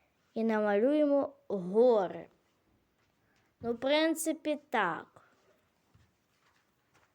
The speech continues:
Ну що, похоже, мені кажеться. Ні.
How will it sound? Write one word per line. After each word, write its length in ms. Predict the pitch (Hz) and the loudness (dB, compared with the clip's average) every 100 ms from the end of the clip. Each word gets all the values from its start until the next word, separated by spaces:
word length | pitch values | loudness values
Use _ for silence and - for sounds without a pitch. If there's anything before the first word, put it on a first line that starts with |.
| _ _ - | _ _ -12
Ну 120 | 247 | -10
що, 200 | - 208 | -6 -6
похоже, 680 | 190 277 - 285 185 165 - | -4 -6 -4 -2 -2 -4 -12
мені 220 | 131 - _ | -20 -20 _
кажеться. 580 | - 151 - - - - 240 _ _ _ _ - _ _ _ _ _ _ | -20 -20 -20 -20 -20 -20 -20 _ _ _ _ -20 _ _ _ _ _ _
Ні. 240 | 220 208 | -12 -10